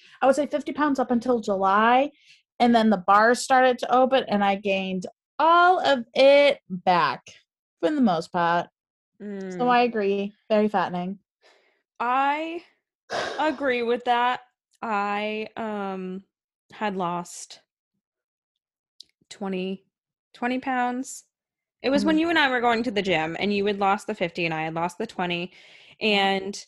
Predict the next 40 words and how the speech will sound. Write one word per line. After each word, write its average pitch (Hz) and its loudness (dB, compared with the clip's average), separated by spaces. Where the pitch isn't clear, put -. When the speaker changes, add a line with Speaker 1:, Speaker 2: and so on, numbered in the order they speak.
Speaker 2:
I 214 0
was 190 0
eating 311 2
good 311 2
and 262 0
blah, 226 0
blah, 226 -2
blah. 226 0
And 208 0
then, 202 0
like 180 -2
I 196 -2
said, 254 -4
like, 175 -6
with 185 -8
the 190 -4
whole, 196 -4
like, 180 -6
"There's 175 -10
nothing 180 -12
to 226 -14
do," 311 -6
like, 180 -8
my, 170 -8
I 165 -10
ran 175 -8
out 190 -4
of 220 -6
ideas 247 -6
for 294 -10
my 302 -4
art. 302 2
Then 226 2
I 208 0
was 208 -6
like, 196 -2
"Ooh, 254 4
snacks." - -4
So 294 6
<laughs> 311 2